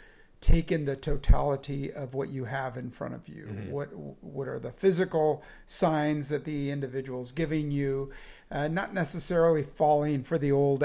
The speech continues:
Speaker 1: adages of looking up to the right
Speaker 2: Yeah, right.
Speaker 1: and looking down to the left and things like that, but that, that you establish a rapport and that you gain some,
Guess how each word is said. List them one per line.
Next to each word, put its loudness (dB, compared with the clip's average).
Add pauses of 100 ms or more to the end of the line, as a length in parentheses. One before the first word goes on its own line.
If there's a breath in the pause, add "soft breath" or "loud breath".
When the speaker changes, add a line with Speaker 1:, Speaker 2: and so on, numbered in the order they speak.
(120)
Speaker 1:
adages -4
of -8
looking -6
up -10
to -12
the -8
right -2
Speaker 2:
Yeah, 2
right. -4
Speaker 1:
and -8
looking -8
down -4
to -6
the -8
left -8
and -8
things -8
like -10
that, -2
but 0
that, 4 (640 loud breath)
that 0
you 0
establish 0
a 0
rapport 2
and -6
that -4
you -4 (200)
gain 0
some, -6